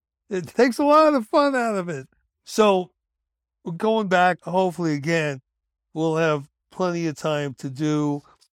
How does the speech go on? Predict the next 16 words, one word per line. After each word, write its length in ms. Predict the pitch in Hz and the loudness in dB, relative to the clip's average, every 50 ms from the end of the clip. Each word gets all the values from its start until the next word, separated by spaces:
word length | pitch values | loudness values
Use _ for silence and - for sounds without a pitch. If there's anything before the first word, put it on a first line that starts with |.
| _ _ _ 147 | _ _ _ -8
at 60 | 165 | -6
least 360 | 202 208 185 - - - - _ _ _ _ _ _ | -4 -4 -4 -6 -10 -14 -16 _ _ _ _ _ _
this 280 | 151 180 202 180 - | -4 -4 -4 -4 -6
podcast, 680 | - - 185 180 175 156 - - 170 160 165 160 - - | -4 0 0 0 0 0 -4 -6 -4 -4 -4 -4 -6 -10
at 80 | 160 156 | -12 -10
least 300 | 160 175 180 160 - - | -8 -8 -8 -8 -10 -8
one 200 | 165 170 170 165 | -6 -6 -6 -4
more 320 | 160 151 156 156 160 160 | -4 -4 -2 0 -2 -2
this 300 | 143 147 151 139 - - | -2 -4 -8 -8 -8 -8
week, 340 | 147 147 151 151 143 - - | -6 -4 -4 -4 -4 -6 -8
if 140 | 135 120 127 | -8 -8 -6
not 240 | 151 143 135 120 | -6 -6 -8 -8
two 220 | - - 160 156 147 | -10 -8 -6 -6 -6
more, 360 | 143 127 120 127 123 117 120 _ _ _ _ | -6 -6 -6 -6 -8 -10 -10 _ _ _ _
and 240 | 156 143 135 131 131 | -8 -6 -6 -4 -2
then 400 | 143 143 139 139 135 135 135 | -2 -2 -2 -4 -4 -6 -8